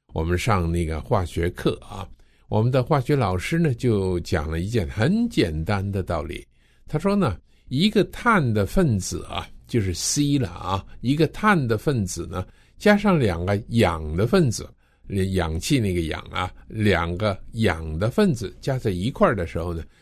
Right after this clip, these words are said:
它们结合起来呢，就变成二氧化碳了。那么当它们结合起来的时候呢，就是在外表上，一个碳的分子跟两个氧的分子结合起来的时候呢，就发出光，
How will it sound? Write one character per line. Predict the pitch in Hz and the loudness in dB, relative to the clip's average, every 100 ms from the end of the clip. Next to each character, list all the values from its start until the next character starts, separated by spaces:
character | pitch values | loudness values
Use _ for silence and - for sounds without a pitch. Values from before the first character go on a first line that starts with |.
| - | -20
它 | - 147 | -6 -2
们 | 139 123 | 0 0
结 | - 220 | 2 2
合 | 180 | 0
起 | 139 110 | -2 -2
来 | 78 78 | -2 -4
呢， | 85 - _ | -6 -10 _
就 | - 127 | 0 0
变 | 117 131 90 | 2 -2 0
成 | 92 95 - - | -2 -4 -6 -4
二 | - 170 | 2 4
氧 | 113 85 82 82 | 4 2 -2 -8
化 | - 147 95 | 0 0 2
碳 | 123 123 85 | 0 0 0
了。 | 82 - _ | -6 -14 _
那 | - 196 | 0 2
么 | 165 | 4
当 | 208 220 | 2 2
它 | 240 | 2
们 | 220 | 2
结 | 165 240 | 4 2
合 | 240 180 | 4 2
起 | - | 2
来 | 113 95 | 2 2
的 | 90 | -2
时 | 92 92 | -4 -2
候 | 95 | -2
呢， | 90 82 - _ - | -4 -6 -10 _ 0
就 | 247 | 2
是 | |
在 | 220 196 160 | 4 4 4
外 | 110 196 208 | 2 4 4
表 | 123 82 | 4 2
上， | 78 90 - - | 0 -4 -6 -6
一 | 139 214 | 0 2
个 | 240 214 | 4 2
碳 | - - 185 151 113 | 2 -2 0 0 0
的 | 107 | -2
分 | 92 175 120 | 2 2 2
子 | - 92 | -2 -6
跟 | 90 160 175 - - - | -2 0 2 2 2 4
两 | 113 87 92 | 4 4 0
个 | 90 117 | 0 2
氧 | 104 95 85 82 | 4 2 0 -2
的 | 95 | 0
分 | 135 185 | 2 2
子 | 123 - - | 0 -4 -8
结 | - 262 | -2 0
合 | 254 | 2
起 | 180 - | 0 0
来 | 98 87 | 0 -2
的 | 95 | -4
时 | 95 | -2
候 | 98 | -2
呢， | 95 92 _ _ - | -4 -6 _ _ 0
就 | 127 | 0
发 | 110 139 | 2 0
出 | 131 143 | -2 -2
光， | 139 175 175 180 | 0 4 4 4